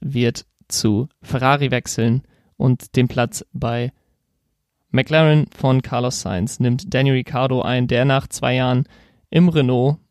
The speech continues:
mit wechselhaften Erfolgen jetzt sein Glück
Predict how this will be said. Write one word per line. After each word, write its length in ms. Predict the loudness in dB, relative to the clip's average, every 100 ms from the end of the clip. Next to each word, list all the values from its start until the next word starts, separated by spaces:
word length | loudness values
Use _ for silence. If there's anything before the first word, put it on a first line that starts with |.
| _ _
mit 360 | -2 -2 -4 -12 -6
wechselhaften 640 | -4 0 0 0 -2 -4
Erfolgen 680 | -4 -4 -2 -2 0 -2 -4 _ _ _ _
jetzt 440 | -6 -6 -6 -14 -6
sein 220 | 0 0
Glück 260 | 0 -6